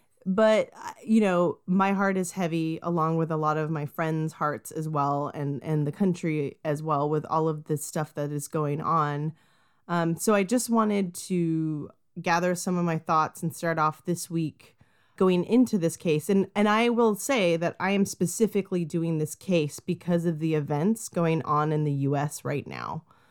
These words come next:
and all of the events that continue to go on as we continue to get more news stories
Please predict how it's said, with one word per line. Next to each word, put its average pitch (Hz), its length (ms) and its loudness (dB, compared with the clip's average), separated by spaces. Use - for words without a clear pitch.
and 170 300 0
all 180 200 4
of 180 120 0
the 170 60 -4
events 160 320 -2
that - 180 -6
continue 185 560 2
to 170 80 -2
go 160 240 0
on 143 420 0
as 165 160 2
we 170 100 2
continue 185 640 4
to 165 80 0
get 151 220 0
more 165 280 2
news 160 320 0
stories 143 720 -2